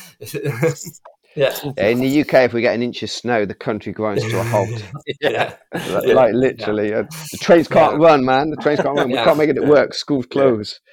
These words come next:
Speaker 3: Yeah.
Speaker 1: Yeah, no,
Speaker 2: That's
Speaker 1: and
Speaker 2: just
Speaker 1: I,
Speaker 2: the way
Speaker 1: I,
Speaker 2: of it.
Speaker 1: I, and, and I remember walking to school in, like, a foot of snow. So, <laughs>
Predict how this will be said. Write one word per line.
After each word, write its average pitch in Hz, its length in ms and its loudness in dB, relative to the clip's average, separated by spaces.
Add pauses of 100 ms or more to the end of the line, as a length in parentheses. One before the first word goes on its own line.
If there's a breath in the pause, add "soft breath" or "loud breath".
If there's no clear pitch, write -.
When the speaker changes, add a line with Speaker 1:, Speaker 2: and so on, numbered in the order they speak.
(240 soft breath)
Speaker 3:
Yeah. 107 80 0
Speaker 1:
Yeah, 98 180 0
no, 160 160 -2
Speaker 2:
That's 110 200 2
Speaker 1:
and - 80 -6
Speaker 2:
just 107 160 2
Speaker 1:
I, 104 40 -6
Speaker 2:
the - 160 0
way 104 100 2
Speaker 1:
I, 104 40 2
Speaker 2:
of 98 60 0
it. - 60 -4 (380 loud breath)
Speaker 1:
I, 156 80 -2
and, 160 120 -6
and 165 120 -2
I 170 80 2
remember 165 360 -2
walking 151 360 0
to 143 80 -14
school 151 360 -6
in, 143 60 -6
like, 131 160 -8
a 131 60 -8
foot 147 240 -6
of 123 60 -8
snow. 127 380 -6
So, 131 300 -6
<laughs> 170 180 -2